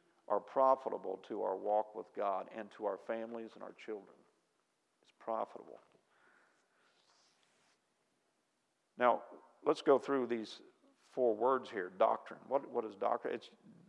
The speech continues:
basically, I looked up the meaning of it. Doctrine is that which is taught.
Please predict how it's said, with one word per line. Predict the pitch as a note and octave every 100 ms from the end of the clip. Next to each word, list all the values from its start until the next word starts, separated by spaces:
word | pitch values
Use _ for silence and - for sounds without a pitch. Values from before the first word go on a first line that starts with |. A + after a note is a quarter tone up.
| _
basically, | A#2 C3 - B2 G2+
I | G2+
looked | A#2 A2+
up | G#2
the | G2+ G#2
meaning | A2+ B2 G2+
of | G2+
it. | G#2 G#2 -
Doctrine | A2+ B2+ - A2 G2+ F#2+
is | G2 - _ _ _ _ G2
that | A2+ A#2+
which | B2+ B2+
is | A2 -
taught. | E3 E3+ -